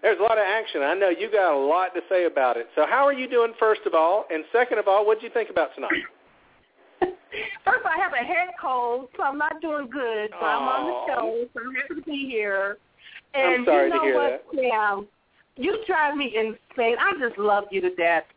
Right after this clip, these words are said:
Speaker 2: I don't know what I'm doing out when the show ends. What are we gonna do? We have to do something.
Speaker 1: I tell you
Speaker 2: You
Speaker 1: what,
Speaker 2: and
Speaker 1: are
Speaker 2: your
Speaker 1: you,
Speaker 2: wife,
Speaker 1: you know,
Speaker 2: I, listen,
Speaker 1: look.
Speaker 2: are the cutest people ever. When I was
Speaker 1: Aw,
Speaker 2: reading
Speaker 1: thank
Speaker 2: down
Speaker 1: you.
Speaker 2: your, your, oh my God, you guys are like a match made in heaven.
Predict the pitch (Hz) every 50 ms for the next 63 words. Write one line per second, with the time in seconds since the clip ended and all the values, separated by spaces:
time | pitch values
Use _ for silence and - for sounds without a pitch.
0 | - 311 370 392 381 392 381 381 339 285 254 339 311 - 262 262 262 262 - 208
1 | 220 208 202 208 - - 220 202 196 - 202 185 165 156 151 147 - 262 370 415
2 | 403 349 - 285 269 240 214 185 185 170 151 247 302 370 349 - - 202 208 185
3 | 185 - _ 208 185 180 151 - - 147 147 131 127 127 - _ _ _ _ _
4 | - - - - - - 403 440 427 302 349 427 440 415 349 311 320 311 311 311
5 | 233 233 226 381 330 269 262 269 - 240 233 226 214 - - _ _ _ _ _
6 | _ - - _ _ _ _ _ 208 220 240 285 294 403 - 240 - 302 302 302
7 | - - 214 214 214 214 208 392 - - - - 311 349 359 359 359 - - -
8 | 330 262 - 302 262 247 - - 240 233 220 214 170 160 156 147 - - - -
9 | - _ - 311 330 320 320 349 339 349 - 240 247 349 339 311 294 277 - 285
10 | 262 262 233 220 226 233 226 - - _ _ 208 214 247 226 - - - 254 277
11 | 294 302 311 294 269 220 214 214 214 208 190 180 180 175 180 208 330 349 339 294
12 | 269 254 240 233 - 240 220 202 202 185 175 185 196 202 214 226 - _ - 214
13 | 208 196 202 202 202 196 190 165 147 - 151 135 135